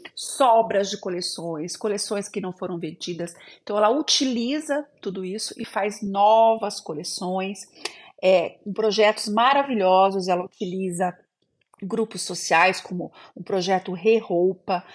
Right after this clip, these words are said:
né, que usa costureiras de um projeto social.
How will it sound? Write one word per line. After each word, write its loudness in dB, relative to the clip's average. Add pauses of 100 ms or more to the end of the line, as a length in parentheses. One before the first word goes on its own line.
(300)
né, -2
que -8
usa -2
costureiras -2
de -10
um -14
projeto -6
social. -8